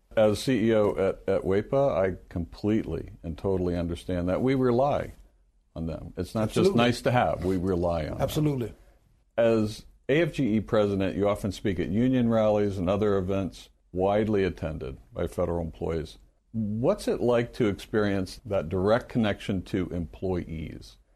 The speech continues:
Speaker 1: And how does that influence your leadership style?
Speaker 2: You know, that gets me excited, okay? To be standing in front of a group of A F G E leaders get me excited.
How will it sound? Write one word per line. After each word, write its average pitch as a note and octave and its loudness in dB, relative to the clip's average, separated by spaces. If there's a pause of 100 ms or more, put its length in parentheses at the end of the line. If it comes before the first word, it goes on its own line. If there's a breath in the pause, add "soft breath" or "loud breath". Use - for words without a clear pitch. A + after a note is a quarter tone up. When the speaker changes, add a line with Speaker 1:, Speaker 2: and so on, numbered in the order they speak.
(120)
Speaker 1:
And G3 2
how C3+ 4
does C#3+ 0
that A#2 2 (100)
influence F#2 -2
your E2+ -2
leadership D#2 -6
style? - -14 (560)
Speaker 2:
You E3+ 0
know, D#3+ 2
that F3 2
gets F#3 2
me E3+ 0
excited, - -2 (200)
okay? F3 4 (320 soft breath)
To D3 -2
be D#3+ 2
standing A3 4 (340)
in F3+ 2
front F#3 4
of C3 4 (440)
a C3 4
group D#3+ 2
of D3 0
A G3+ 4
F F#3 4
G F3+ 2 (180)
E - 4
leaders D3 2 (420)
get D#3+ 2
me D3 2
excited. C3 -2